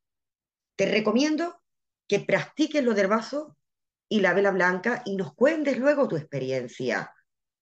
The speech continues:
Eres una persona muy intuitiva, confía más en ti. Por cierto, de difunta tienes a tu bisabuela materna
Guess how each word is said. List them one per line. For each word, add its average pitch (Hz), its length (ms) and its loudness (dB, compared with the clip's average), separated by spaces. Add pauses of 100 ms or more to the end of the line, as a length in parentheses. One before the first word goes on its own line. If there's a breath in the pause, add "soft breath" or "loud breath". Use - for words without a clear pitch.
(240 soft breath)
Eres 208 160 4
una 240 220 4
persona 196 400 0
muy 262 300 2
intuitiva, 151 880 -2
confía 156 500 0
más 196 200 -2
en 160 220 -2
ti. - 280 -8 (540)
Por 139 160 -6
cierto, 185 540 0 (180)
de 151 160 0
difunta 208 500 0
tienes 220 340 -2
a 175 160 -4
tu 214 120 -10
bisabuela 175 880 0 (140)
materna 151 760 -2